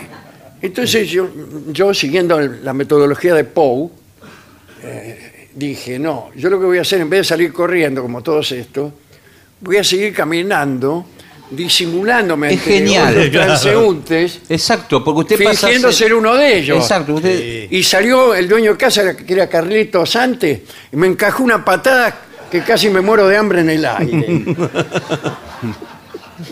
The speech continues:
Speaker 3: Porque ya lo conocía, lo tenía junado del barrio, el
Speaker 1: Me,
Speaker 3: tipo.
Speaker 1: me tenía
Speaker 3: Pero
Speaker 1: junado
Speaker 3: si no,
Speaker 1: como
Speaker 3: no.
Speaker 1: lector de Poe.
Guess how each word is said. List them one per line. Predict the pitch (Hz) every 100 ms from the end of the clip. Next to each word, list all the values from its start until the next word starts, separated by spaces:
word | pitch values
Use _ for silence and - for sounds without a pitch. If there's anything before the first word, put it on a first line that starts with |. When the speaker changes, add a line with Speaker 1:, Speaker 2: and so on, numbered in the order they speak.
| - 107 160 165 143 - - 151 135 - - 185
Speaker 3:
Porque | 190 220
ya | 262
lo | 262
conocía, | 214 196 185 220 175
lo | 156
tenía | 175 196
junado | 190 170 175 175
del | 156
barrio, | 170 175 143 127
el | 120
Speaker 1:
Me, | 208 190
Speaker 3:
tipo. | -
Speaker 1:
me | 208 208
tenía | - 220 254
Speaker 3:
Pero | 156
Speaker 1:
junado | 156 151
Speaker 3:
si |
no, | 214
Speaker 1:
como | 208
Speaker 3:
no. | 190
Speaker 1:
lector | - 220
de | 202
Poe. | 151 196 165 135